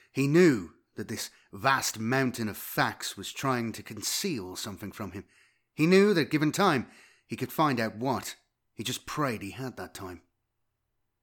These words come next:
"One more time," he told himself. What do we have here? First, we have the seemingly exponential growth of the cult of the Emperor's Light.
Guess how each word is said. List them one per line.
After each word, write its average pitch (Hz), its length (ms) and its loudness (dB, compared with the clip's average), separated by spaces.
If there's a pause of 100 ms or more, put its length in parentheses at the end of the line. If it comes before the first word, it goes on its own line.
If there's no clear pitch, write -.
(100)
"One 175 260 6
more 190 240 4
time," 92 380 -10 (100)
he 104 140 -20
told 104 180 -16
himself. 92 420 -14 (720)
What 135 140 -4
do 156 80 2
we 156 160 4
have 135 220 -2
here? 95 220 -12 (500)
First, 185 400 8
we 165 100 6
have 156 220 2
the 120 160 -2 (400)
seemingly 135 1040 4
exponential 135 1080 -2
growth 110 720 -6
of 92 140 -14
the 101 60 -10
cult - 440 -6
of 120 100 -8
the 120 180 -8
Emperor's 107 520 -8
Light. 87 360 -12